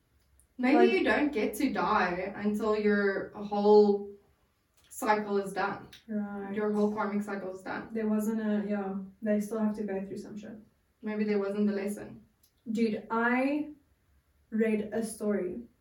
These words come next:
Speaker 2: that it also has to do with pets. So I wanna tell you it quickly. I don't have my phone with me, but what happened was, <sighs> do you have more to say about Milo? Or
Speaker 1: No.
Speaker 2: <laughs> What happened was, this lady had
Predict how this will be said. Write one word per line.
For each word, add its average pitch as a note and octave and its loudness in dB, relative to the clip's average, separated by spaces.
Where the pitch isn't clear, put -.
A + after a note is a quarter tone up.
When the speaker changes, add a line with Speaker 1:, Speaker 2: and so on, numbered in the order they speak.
Speaker 2:
that G#3 2
it G#3 0
also A3+ -4
has G#3+ -2
to A3 -8
do G3+ -2
with G3 -6
pets. - -12
So A3+ -10
I G#3 -2
wanna G#3 0
tell A3 -4
you G3 -2
it F3+ -8
quickly. - -14
I A3+ -2
don't A#3+ 0
have G#3 0
my G3 -4
phone G3+ -8
with G#3 -10
me, G#3+ -10
but - -2
what A#3+ 0
happened A#3 0
was, - -6
<sighs> - -14
do C4 0
you C4+ 8
have C#4 4
more B3+ 6
to - -2
say C#4 -4
about C4+ -2
Milo? C#4+ -2
Or C4 -2
Speaker 1:
No. G#3+ 4
Speaker 2:
<laughs> D#4 12
What C#4+ 6
happened C#4 2
was, B2+ -6
this C4+ 2
lady A3+ 2
had E4+ -2